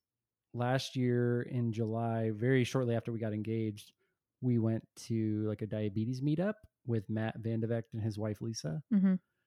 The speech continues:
Speaker 1: And Matt told me then, he's like, "Enjoy fiance while you can because it goes away and you don't get it back."
Speaker 2: Yeah.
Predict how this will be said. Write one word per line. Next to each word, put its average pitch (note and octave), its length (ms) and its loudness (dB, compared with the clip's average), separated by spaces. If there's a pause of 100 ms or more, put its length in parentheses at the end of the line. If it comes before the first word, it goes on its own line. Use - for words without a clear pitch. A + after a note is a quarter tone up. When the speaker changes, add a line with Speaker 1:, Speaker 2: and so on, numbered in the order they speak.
(280)
Speaker 1:
And A#2+ 260 2
Matt B2+ 200 2
told B2 180 4
me A#2 100 4
then, A2 640 0
he's A2 180 -4
like, A2+ 140 -2 (520)
"Enjoy B2 440 6
fiance B2 460 2
while A2 160 2
you G#2 140 0
can C3 460 2
because G#2+ 720 0 (360)
it C3+ 80 0
goes A#2 220 4
away B2 160 2
and B2 80 2
you A2 80 2
don't G2+ 80 -4
get A2 80 -2
it G#2 100 -4
back." - 380 -6 (580)
Speaker 2:
Yeah. G3 240 4